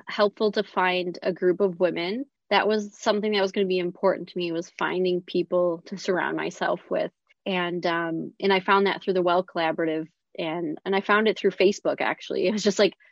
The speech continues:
was, like, looking through Facebook events, trying, I was like, "How can I find friends?" <laughs> And then I saw, yeah, there was this thing called Coffee and Connection, and I went, and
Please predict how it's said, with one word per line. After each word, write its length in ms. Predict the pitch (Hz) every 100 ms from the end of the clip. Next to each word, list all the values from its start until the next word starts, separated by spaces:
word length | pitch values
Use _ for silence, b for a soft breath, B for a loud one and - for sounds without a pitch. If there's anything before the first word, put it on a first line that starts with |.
| b 208
was, 80 |
like, 140 | 214 226
looking 300 | 233 247 233
through 140 | 247
Facebook 520 | - 208 214 214 190
events, 460 | 202 196 190 190 -
trying, 240 | - 208
I 40 | 196
was 80 | 196
like, 160 | 190 _ _
"How 200 | - 247
can 240 | - 339
I 60 | 330
find 340 | - 349 320
friends?" 680 | - 220 254 226 190 202 185 -
<laughs> 40 | 392 415 B B B _ _ 523 508 392 _ - -
And 380 | - 233 226 220
then 160 | 214 214
I 140 | 214
saw, 320 | 240 220 214
yeah, 240 | 226 240 196
there 120 | 208
was 120 | 208
this 160 | 208 214
thing 200 | 226 208
called 260 | 208 202 -
Coffee 380 | - 185 196 196
and 160 | 196
Connection, 560 | 214 196 190 - 208 208
and 100 | 185
I 120 | 175
went, 380 | 180 185 190 202 - 208
and 380 | 190 180 185